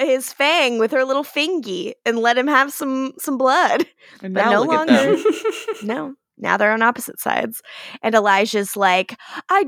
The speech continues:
Speaker 1: do wish that I could disagree with you. Tragically,
Speaker 2: <laughs>
Speaker 1: however, you're right."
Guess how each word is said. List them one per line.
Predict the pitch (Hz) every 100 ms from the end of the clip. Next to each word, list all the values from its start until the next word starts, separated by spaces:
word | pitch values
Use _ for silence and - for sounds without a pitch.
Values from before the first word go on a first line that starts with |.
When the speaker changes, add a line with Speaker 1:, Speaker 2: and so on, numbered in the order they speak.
| 262
Speaker 1:
do | - 359 196
wish | 185 196 -
that | 233
I | 220 185
could | 220
disagree | 196 - 202 220 180
with | 185
you. | - 57
Tragically, | - - 311 330 226 202 - -
Speaker 2:
<laughs> | 190
Speaker 1:
however, | 208 202 180 113
you're | - 208
right." | 190 98 - -